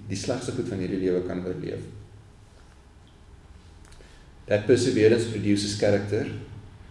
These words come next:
and that character, hope. En dan verduidelik hy wat is daai hoop. Want, ehm, want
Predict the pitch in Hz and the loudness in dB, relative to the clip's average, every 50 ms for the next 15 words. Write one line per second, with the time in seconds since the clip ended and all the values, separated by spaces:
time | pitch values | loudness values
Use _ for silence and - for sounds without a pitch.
0 | - - - - - 95 92 92 92 92 - - 143 135 127 117 - - - - | -20 -20 -18 -12 -8 -4 -2 -2 -2 -2 -2 -2 0 2 2 0 0 -2 -8 -8
1 | 90 90 - - - - - - 120 131 - - 101 - - - - - - - | -10 -10 -12 -14 -16 -16 -8 -2 0 0 0 0 -4 -10 -12 -14 -16 -18 -18 -20
2 | - - - - - - - - - - - - - - - - - - - - | -18 -20 -20 -20 -20 -20 -18 -18 -18 -18 -18 -18 -18 -18 -20 -20 -20 -20 -18 -18
3 | - - - - - - - - - - 101 98 98 101 98 92 95 95 107 107 | -18 -18 -18 -20 -20 -20 -20 -20 -14 -6 -4 -2 0 0 0 0 0 -2 0 0
4 | 110 101 - 98 120 160 180 - - - 87 87 92 87 - - - - 85 82 | 0 0 2 4 6 6 6 6 4 2 2 2 0 -2 -4 -6 -6 -6 -6 -6
5 | 85 82 82 82 87 90 - - - - - - - - - - - - - - | -6 -8 -8 -8 -6 -6 -6 -6 -8 -12 -14 -16 -16 -18 -18 -20 -20 -20 -20 -20
6 | - - - - 98 95 98 98 98 98 98 98 95 95 95 95 95 98 101 104 | -20 -14 -6 -2 -2 0 0 0 -2 -4 -4 -2 -2 0 0 0 -2 -4 -6 -8
7 | 98 - - - - - - - - - - - - - - - - - - 117 | -10 -10 -12 -12 -14 -14 -16 -16 -18 -18 -18 -18 -18 -18 -18 -18 -16 -10 -6 -4
8 | 113 110 110 | -4 -2 -2